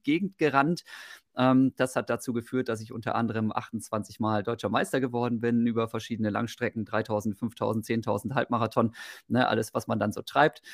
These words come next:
Bin auch Marathon gelaufen, zwei Stunden dreizehn Bestzeit. Ja, Läuferinnen und Läufer sind ja immer so ein bisschen nerdy und wollen auch immer Zeiten wissen, ne,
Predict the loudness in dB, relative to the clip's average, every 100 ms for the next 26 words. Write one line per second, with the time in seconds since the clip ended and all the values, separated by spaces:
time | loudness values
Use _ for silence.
0 | -20 _ 2 4 4 4 4 4 0 4
1 | 6 6 4 2 2 4 6 4 2 0
2 | 0 -2 0 0 0 -4 -4 -2 4 4
3 | 4 -2 0 -2 0 2 2 2 0 0
4 | 0 -2 -2 -4 -4 -2 0 0 0 -2
5 | -6 -4 2 2 4 4 4 2 2 2
6 | -2 -2 2 2 4 4 6 6 4 0
7 | -2 -2 0 2 2 2 -2 -2 -4 -4
8 | -6 -2 0 0 0 -2 2 0 2 2
9 | 2 2 0